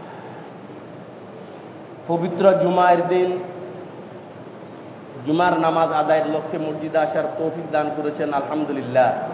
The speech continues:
কোরআন কারিমের দুই জায়গা থেকে দুটি আয়াত এবং হুজুর পাক সাল্লাল্লাহু আলাইহি সাল্লামের দুটি হাদিস আপনাদের সম্মুখে পড়েছি। নির্ধারিত সময়ের ভিতরে আয়াত এবং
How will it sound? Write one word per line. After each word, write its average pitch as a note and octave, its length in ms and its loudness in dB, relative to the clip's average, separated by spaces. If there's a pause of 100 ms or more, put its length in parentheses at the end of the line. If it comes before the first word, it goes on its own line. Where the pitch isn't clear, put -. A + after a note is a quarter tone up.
(1700)
কোরআন F3 380 8
কারিমের F#3 460 4
দুই F3 140 0
জায়গা E3+ 320 8
থেকে F3+ 220 2
দুটি F3 320 0
আয়াত D#3 460 10 (340)
এবং D3 180 0
হুজুর D3+ 300 -2
পাক F3 140 6 (100)
সাল্লাল্লাহু D#3+ 380 8
আলাইহি D#3+ 220 8
সাল্লামের D#3+ 440 2
দুটি D3+ 220 -2
হাদিস D3 300 -2
আপনাদের D#3 420 0
সম্মুখে E3+ 300 -2 (100)
পড়েছি। F3+ 540 -2 (2000)
নির্ধারিত G3 600 6
সময়ের F#3 320 4
ভিতরে G3+ 640 2 (2000)
আয়াত F#3 440 8
এবং F3+ 220 4